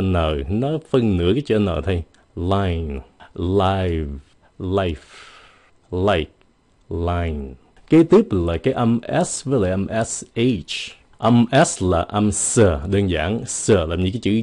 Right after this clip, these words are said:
chiếc xe vậy đó. Lấy âm S trong chiếc xe ra. S. Cái âm S H là âm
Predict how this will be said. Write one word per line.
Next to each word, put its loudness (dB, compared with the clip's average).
chiếc -6
xe 2
vậy 2
đó. 2
Lấy 0
âm -2
S -2
trong 0
chiếc -6
xe 2
ra. 0
S. -4
Cái 4
âm 0
S -10
H 0
là -2
âm 0